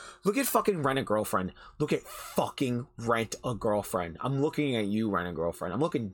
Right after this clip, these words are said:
dead ass in my camera right now. Fuck you. All right? Fuck you for milking these people out of their fucking time reading your shit. Okay? Fuck you.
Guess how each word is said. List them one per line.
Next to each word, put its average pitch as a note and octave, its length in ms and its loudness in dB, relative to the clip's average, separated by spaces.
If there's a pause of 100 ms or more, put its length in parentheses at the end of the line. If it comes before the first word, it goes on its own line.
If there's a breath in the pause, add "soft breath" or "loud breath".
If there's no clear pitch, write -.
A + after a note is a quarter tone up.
dead B2+ 220 4
ass A#2+ 240 2
in C3 80 -4
my A2 160 2
camera G2+ 440 0
right E2 120 -2
now. D#2 280 -8 (920 loud breath)
Fuck - 460 0 (200)
you. F#2+ 440 -2 (680)
All F#2 80 -6
right? F#2+ 260 -2 (840)
Fuck D3 300 0 (140)
you A2 360 0
for A#2+ 160 -4
milking G#2+ 360 0
these G2+ 160 -2
people G2+ 340 -2
out F#2+ 220 2 (340)
of A2 140 -2
their A2 100 2
fucking G2 540 -2 (400 soft breath)
time C3+ 560 2 (280 loud breath)
reading D3 360 2
your D#2+ 160 -4
shit. - 1120 4 (720)
Okay? A2 540 2 (1500)
Fuck A#3+ 320 2
you. G2+ 340 0